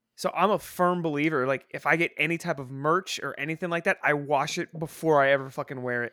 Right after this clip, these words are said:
And also, what fucking, uh,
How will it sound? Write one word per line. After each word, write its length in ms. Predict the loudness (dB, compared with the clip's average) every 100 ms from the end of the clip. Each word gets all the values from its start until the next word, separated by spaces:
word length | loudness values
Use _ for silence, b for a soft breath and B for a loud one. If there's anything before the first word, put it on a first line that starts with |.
| 0
And 200 | 2 4
also, 480 | 4 4 4 0 0 b b b b b b _ _ _ _ _ _ -4
what 280 | 2 2 2 _
fucking, 340 | 0 2 2 4
uh, 260 | 4 4